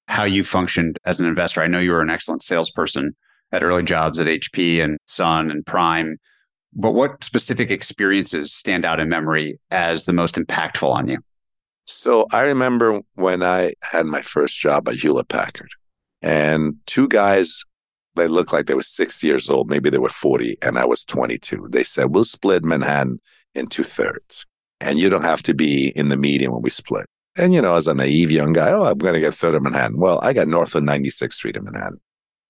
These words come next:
Speaker 2: North of ninety-sixth Street now is cool. Let me just tell you, north of ninety-sixth Street in nineteen seventy-nine was not cool. It was downright unsafe. And the formative part is that for me, I didn't give up. And you always ask yourself, "How do you turn a negative into a positive?"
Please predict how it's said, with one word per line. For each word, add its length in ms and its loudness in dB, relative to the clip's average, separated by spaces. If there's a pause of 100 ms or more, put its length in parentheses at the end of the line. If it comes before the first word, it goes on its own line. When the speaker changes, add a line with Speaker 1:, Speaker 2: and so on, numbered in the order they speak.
Speaker 2:
North 260 4
of 80 2
ninety-sixth 540 0 (120)
Street 240 -4
now 220 2
is 140 -2
cool. 340 0 (140)
Let 160 2
me 60 4
just 220 -2
tell 200 2
you, 140 -4
north 280 2
of 80 2
ninety-sixth 540 -2
Street 100 -2
in 80 -2
nineteen 320 0
seventy-nine 420 0
was 160 -6
not 200 0
cool. 240 -6 (320)
It 40 2
was 60 2
downright 360 2
unsafe. 520 -4 (460)
And 580 2 (540)
the 80 -4
formative 720 2
part 320 2
is 200 2
that 240 4
for 180 0
me, 400 2
I 120 2
didn't 320 0
give 160 4
up. 180 2 (380)
And 160 2
you 80 4
always 200 4
ask 240 2
yourself, 380 -2
"How 120 2
do 60 2
you 60 0
turn 220 0
a 60 0
negative 360 2
into 180 0
a 60 0
positive?" 580 0